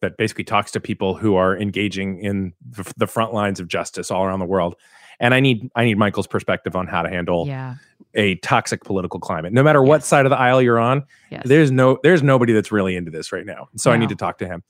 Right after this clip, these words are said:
Speaker 2: Aren't you glad he's, like, thirty? So we have, like, forty more years of his wisdom.
Speaker 1: I know. And he's
Speaker 2: I'm
Speaker 1: just
Speaker 2: so
Speaker 1: an,
Speaker 2: glad.
Speaker 1: he's, like, a very nice man.
Speaker 2: He's very
Speaker 1: Um,
Speaker 2: nice.
Speaker 1: we're gonna talk to The Brilliance, one of my favorite bands.
Speaker 2: Yeah.
Speaker 1: They just, they just
Speaker 2: My
Speaker 1: did a series of
Speaker 2: gosh.
Speaker 1: songs, um, about,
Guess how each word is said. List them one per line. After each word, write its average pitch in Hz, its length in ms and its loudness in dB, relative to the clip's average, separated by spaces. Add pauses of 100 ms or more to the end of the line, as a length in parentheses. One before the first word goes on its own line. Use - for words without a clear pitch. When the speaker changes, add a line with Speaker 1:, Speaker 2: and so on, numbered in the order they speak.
Speaker 2:
Aren't 269 160 0
you 453 80 0
glad 240 220 4
he's, 247 160 0
like, 214 180 2
thirty? 180 460 2
So 196 160 -6
we 196 160 2
have, 208 140 0
like, 175 240 -2
forty 185 480 0
more 180 200 0
years 160 380 0
of 165 100 -6
his 165 220 -4
wisdom. 165 460 -6 (100)
Speaker 1:
I 117 60 2
know. 107 200 2
And 120 160 0
he's 120 120 -2
Speaker 2:
I'm 175 60 -6
Speaker 1:
just 175 120 0
Speaker 2:
so 165 160 0
Speaker 1:
an, 143 60 -2
Speaker 2:
glad. 127 400 -8
Speaker 1:
he's, - 80 -4
like, 214 100 6
a - 20 4
very 135 280 4
nice 113 340 0
man. 104 300 -2 (280)
Speaker 2:
He's 135 140 -14
very 123 120 4
Speaker 1:
Um, 113 360 4
Speaker 2:
nice. - 260 -14 (120)
Speaker 1:
we're 123 80 -6
gonna 131 100 2
talk 139 200 4
to 151 60 -2
The 139 40 2
Brilliance, 113 560 4
one 113 80 2
of 107 60 2
my 107 100 2
favorite 101 300 0
bands. 98 440 2
Speaker 2:
Yeah. 208 420 0
Speaker 1:
They 117 200 6
just, 117 280 -4
they 120 140 4
just 120 140 0
Speaker 2:
My - 40 0
Speaker 1:
did 120 100 4
a - 20 2
series 110 320 2
of 90 60 2
Speaker 2:
gosh. 78 80 -6
Speaker 1:
songs, 107 640 0 (140)
um, 104 280 2
about, 95 460 0